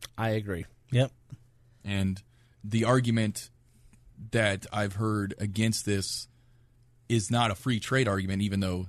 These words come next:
Speaker 3: I'm sure the people who argue it are anti-free trade. Um, it's that, "Oh, that's all well and good, but they don't vote right."
Speaker 1: Right.
Speaker 3: And it's like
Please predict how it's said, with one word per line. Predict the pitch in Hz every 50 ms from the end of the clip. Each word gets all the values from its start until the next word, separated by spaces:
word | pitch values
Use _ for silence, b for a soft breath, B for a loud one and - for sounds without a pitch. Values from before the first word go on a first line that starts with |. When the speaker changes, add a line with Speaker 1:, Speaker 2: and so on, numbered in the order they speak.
| -
Speaker 3:
I'm | - 101 101
sure | 98 - 101
the | 95 95
people | - - 104 98 95 95
who | 92 98 95 90 92 90 - - - -
argue | 95 104 101 92 92 92 90
it | 85 - -
are | 95 87 87 87 87 87 - - _ _
anti-free | - 107 101 95 98 85 82 - - 87 90
trade. | - 123 120 101 92 90 b b b b b b b -
Um, | - 113 110 107 101 98 98 95 92 98 -
it's | 95 110 104 -
that, | - 113 104 98 92 90 b b b b b b - - - - - - - - - - -
"Oh, | 165 180 180 175
that's | 170 160 -
all | 175 156 147
well | 135 127 127 117
and | 110
good, | 107 117 123 110 95 92 - - - -
but | 101 98 117 117 113 107 98 95 - - - - _ _ _ _ - - _ _ _ _ _ _ -
they | 107 135
don't | 143 139 113 101
vote | 95 95 98 120 120 113 -
right." | - 98 95 87 90 101 - - - - _ - _ _ _ _ _ - - - -
Speaker 1:
Right. | 143 135 113 147 127 120 113 107 98 92
Speaker 3:
And | 95 95 98 - - - - - - - - - - - - -
it's | - -
like | 131 127 120 113 -